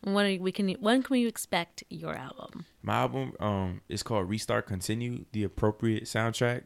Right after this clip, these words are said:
Speaker 2: It's coming out, like,
Speaker 1: Ah.
Speaker 2: top of twenty eighteen. 'Cause,
Speaker 1: Okay,
Speaker 2: like, I was
Speaker 1: cool.
Speaker 2: like, you know, I was like, "Yo, I wanna put this shit out twenty seventeen. Twenty seventeen gotta come out."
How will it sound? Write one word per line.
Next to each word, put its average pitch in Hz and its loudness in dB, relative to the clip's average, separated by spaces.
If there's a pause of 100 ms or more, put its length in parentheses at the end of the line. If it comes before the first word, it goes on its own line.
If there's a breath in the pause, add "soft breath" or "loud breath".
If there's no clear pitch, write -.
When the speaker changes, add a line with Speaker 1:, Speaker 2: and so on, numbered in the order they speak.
(220)
Speaker 2:
It's 147 -4
coming 113 -2
out, 104 0
like, 104 -2
Speaker 1:
Ah. - -6
Speaker 2:
top 104 -2
of 95 -8
twenty 101 -4
eighteen. 95 -6
'Cause, 120 0
Speaker 1:
Okay, 117 4
Speaker 2:
like, - -6
I 139 4
was 156 4
Speaker 1:
cool. 156 2
Speaker 2:
like, 139 -2
you 151 -6
know, 160 0
I 156 0
was 175 -2
like, 147 -4
"Yo, 170 -2
I 139 -8
wanna 160 -6
put 156 -4
this 151 -2
shit 151 2
out 147 -2 (340 loud breath)
twenty 165 4
seventeen. 139 0 (280 loud breath)
Twenty 160 2
seventeen 151 -2
gotta 131 -8
come 139 -8
out." 127 -10